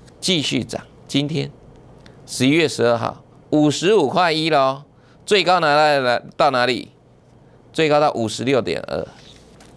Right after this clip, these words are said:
五十六点二，看到没有？啊，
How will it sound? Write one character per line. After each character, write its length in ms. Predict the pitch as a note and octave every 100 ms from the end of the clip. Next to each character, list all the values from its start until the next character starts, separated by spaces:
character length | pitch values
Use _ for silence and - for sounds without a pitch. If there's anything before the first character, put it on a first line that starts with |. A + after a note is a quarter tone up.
| - - - - - - - - - - - - - - - - -
五 80 | G#2
十 120 | A#2+
六 120 | C3
点 140 | G2
二， 80 | F#2+
看 180 | - B2+
到 40 | A#2+
没 60 |
有？ 1400 | A2 - - - - - - - - - - - - D3
啊， 180 | E3